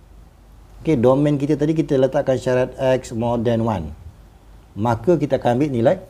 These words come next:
positif. So, F inverse X equals to, kita ambil nilai yang positif.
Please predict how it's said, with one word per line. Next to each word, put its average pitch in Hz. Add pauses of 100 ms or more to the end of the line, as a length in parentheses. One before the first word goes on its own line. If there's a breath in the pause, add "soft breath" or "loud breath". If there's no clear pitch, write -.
(220)
positif. 117 (240)
So, 113
F 110
inverse 104 (880)
X 113
equals 98
to, 143
kita 139
ambil 139
nilai 120
yang 107
positif. 104